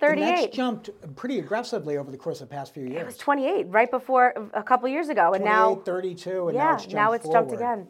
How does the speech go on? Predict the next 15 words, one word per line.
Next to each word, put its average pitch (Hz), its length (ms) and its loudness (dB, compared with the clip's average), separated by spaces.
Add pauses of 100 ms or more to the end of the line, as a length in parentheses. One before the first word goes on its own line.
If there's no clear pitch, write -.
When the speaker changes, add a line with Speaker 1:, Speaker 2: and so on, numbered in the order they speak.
Speaker 1:
And 139 80 -12
unfortunately, 156 460 -6
people 151 240 -8
have 147 100 -8
been 131 40 -18
priced 135 280 -8
out 135 140 -8
of 139 60 -12
the 135 60 -12
market 127 440 -12
Speaker 2:
Yeah. 233 200 0
Speaker 1:
and 156 140 -6
so - 0 -
forth. - 340 -20 (220)
Speaker 2:
But 196 340 6